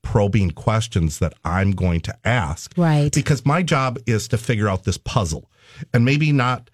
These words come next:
Speaker 1: maybe this one last puzzle piece is three months away.
Speaker 2: Yeah.
Speaker 1: Maybe it's not today, but guess what? In this market, you l-, realistically can start the shopping process, maybe not be looking at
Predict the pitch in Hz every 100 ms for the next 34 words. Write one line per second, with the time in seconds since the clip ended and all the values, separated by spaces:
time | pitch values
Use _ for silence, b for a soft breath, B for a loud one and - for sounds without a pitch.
0 | - 123 147 147 120 - 98 101 135 160
1 | 139 131 - - 139 135 120 - 80 80
2 | - _ _ - 135 - - 139 143 123
3 | 113 120 104 120 - - - 247 277 147
4 | - 180 262 - 214 180 - 208 208 -
5 | _ _ 151 190 185 190 170 - 147 147
6 | 143 175 - 120 156 185 92 - 110 147
7 | 117 120 110 131 165 120 143 139 - 107
8 | - 104 - - 127 123 B B B 113
9 | - - 104 135 147 123 - - 98 82
10 | - 76 90 - - b b b b 110
11 | 110 147 151 143 b b 107 117 120 120
12 | 113 101 107 113 101 95